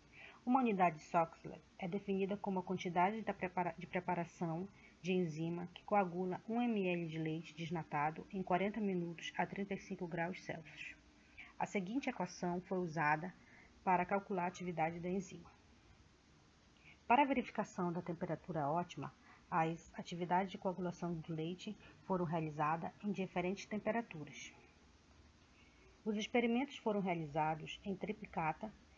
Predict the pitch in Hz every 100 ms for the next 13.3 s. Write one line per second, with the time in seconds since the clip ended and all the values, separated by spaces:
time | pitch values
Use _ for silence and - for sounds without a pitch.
0 | - 180 196 196 190 175 190 185 175 175
1 | 160 165 170 165 156 151 - - 151 -
2 | 180 180 - 170 165 170 170 180 180 185
3 | 196 - 165 - - - - - - -
4 | - - - - - - - - - -
5 | - - - - - - - - - -
6 | - - - - _ _ _ _ - -
7 | - - - - - - - - - -
8 | - - - - 214 - - 233 240 190
9 | 202 185 180 180 180 165 156 170 175 151
10 | - - 190 - 175 185 180 - 190 165
11 | 165 180 175 175 170 - 196 - 180 175
12 | 170 165 180 165 196 180 165 - 160 165
13 | 185 -